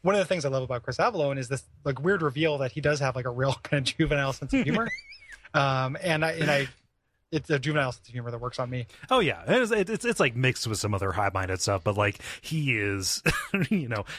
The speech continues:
Speaker 2: not to,
Speaker 1: He
Speaker 2: not
Speaker 1: enjoys
Speaker 2: to
Speaker 1: a good dick joke.
Speaker 2: Yeah, he does. Like, he's willing to
Speaker 1: Yeah.
Speaker 2: switch registers in a way that kind of, like, heightens the dynamic range of everything.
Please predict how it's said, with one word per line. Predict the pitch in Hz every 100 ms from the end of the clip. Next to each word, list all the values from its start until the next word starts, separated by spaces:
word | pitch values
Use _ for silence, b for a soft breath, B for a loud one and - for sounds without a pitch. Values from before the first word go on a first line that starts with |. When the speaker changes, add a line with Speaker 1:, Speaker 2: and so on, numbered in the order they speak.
| -
Speaker 2:
not | 135
to, | 117
Speaker 1:
He | 110
Speaker 2:
not | 113
Speaker 1:
enjoys | 190
Speaker 2:
to | 165
Speaker 1:
a | 156
good |
dick | 143 131
joke. | 123 - -
Speaker 2:
Yeah, | 262 185
he | 180
does. | 220 151 107
Like, | 120 -
he's | 127
willing | 147 139
to | 120
Speaker 1:
Yeah. |
Speaker 2:
switch | 139 127
registers | 110 107 104 139 160 135
in |
a | 110
way | 104
that | 104
kind | 104 104
of, | 98
like, | 98 -
heightens | 120 101 101 90
the | 101
dynamic | 101 98 98 95 95 -
range | 98 87 95 92
of | 107
everything. | 107 156 - 85 -